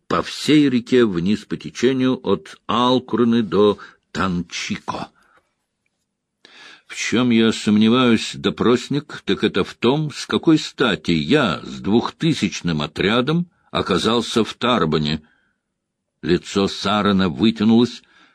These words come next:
но голос остался жёстким и требовательным. «Всё просто, лорд-капитан. По всей равнине Алмот разбросано много городков и деревень, где высшая власть — мэр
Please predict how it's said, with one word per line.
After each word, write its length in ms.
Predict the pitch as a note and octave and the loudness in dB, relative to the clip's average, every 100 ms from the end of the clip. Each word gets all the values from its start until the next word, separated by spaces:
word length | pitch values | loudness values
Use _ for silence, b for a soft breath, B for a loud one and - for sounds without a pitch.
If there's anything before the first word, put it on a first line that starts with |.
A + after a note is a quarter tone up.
| b | b
но 160 | C#2+ D#2+ | -6 -2
голос 320 | F2 F2+ D#2+ | 0 0 0
остался 480 | E2 - E2+ - D2+ | -4 -2 -4 -2 -6
жёстким 560 | C#2+ - F#2 - F2 E2 | -4 -4 -4 -4 -4 -4
и 40 | |
требовательным. 680 | - F2+ F2 E2+ F2+ E2+ D2 | 0 0 0 -2 -2 -4 -4
«Всё 260 | - A2 | -4 -4
просто, 480 | F2+ B2+ C3+ - F#2 | 0 0 0 0 0
лорд-капитан. 800 | F2 F2+ F2 F2+ D#2+ E2 D2+ C#2+ _ _ _ _ _ _ | 2 0 -2 -4 -4 -2 -4 -6 _ _ _ _ _ _
По 140 | - G2 | -2 -2
всей 320 | - C3 C3+ | 0 2 4
равнине 480 | A#2 A#2 C3 B2+ A#2+ | 6 4 4 2 2
Алмот 580 | A2 A#2+ C3+ D#3+ _ - b b b b | 0 2 2 0 _ -20 b b b b
разбросано 800 | E2 A#2+ A#2 F2+ C3+ - B2 B2+ | 0 0 2 2 2 2 2 2
много 420 | C3 C#3+ G#2+ E2+ | 2 2 2 2
городков 520 | E2+ F2 - G#2+ - | 2 0 2 0 2
и 40 | |
деревень, 440 | E2+ F2+ G2+ C3 C3+ B B | 0 2 4 2 -2 B B
где 240 | - F#2+ G#2+ | -4 2 4
высшая 520 | B2+ A#2 - F#2+ F#2 | 4 0 0 0 4
власть — 520 | F#2 A#2+ C#3+ - - | 4 2 0 -4 2
мэр 500 | G#2 B2 C#3+ D3+ | 4 4 4 2